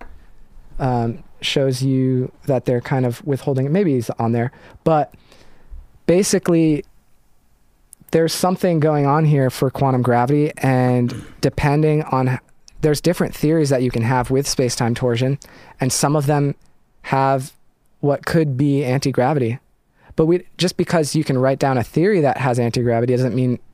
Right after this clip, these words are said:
it describes nature. So that's the challenge. We're, we're trying to figure out what is the good theory.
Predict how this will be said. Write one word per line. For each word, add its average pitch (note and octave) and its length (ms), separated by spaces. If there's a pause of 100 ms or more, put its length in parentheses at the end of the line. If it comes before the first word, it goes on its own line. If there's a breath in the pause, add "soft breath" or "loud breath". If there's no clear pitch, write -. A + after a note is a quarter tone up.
(140)
it B2 120
describes A2 400
nature. A2+ 400 (1040 soft breath)
So C#3 580 (340 loud breath)
that's C3 240
the A#2+ 100
challenge. B2+ 540
We're, C3+ 260
we're C#3 140
trying C#3+ 180
to C3 60
figure C3+ 300
out C3+ 240
what C3+ 200
is E3+ 160
the C#3 80
good A#2 180
theory. A#2 380